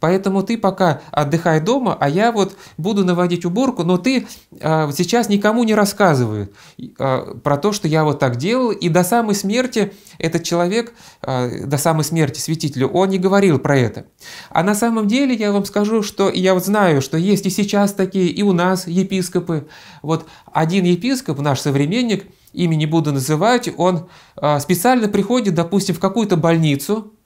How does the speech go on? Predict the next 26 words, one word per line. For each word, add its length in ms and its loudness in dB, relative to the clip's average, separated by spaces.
и 160 0
говорит: 480 2
«Вот 180 0
я 320 2
хочу 380 -2
вот, 220 -2
вот 300 -8
вам 280 0
помочь 400 0
и 40 -2
пе-, 140 -8
перемыть 440 2
там 140 -2
все 180 0
туалеты». 520 2
Вот 160 -2
он 220 0
одевает 520 0
на 80 0
себя 260 0
там 160 0
рабочий 380 0
халат 420 0
и 60 -2
начинает 560 -2
мыть 340 0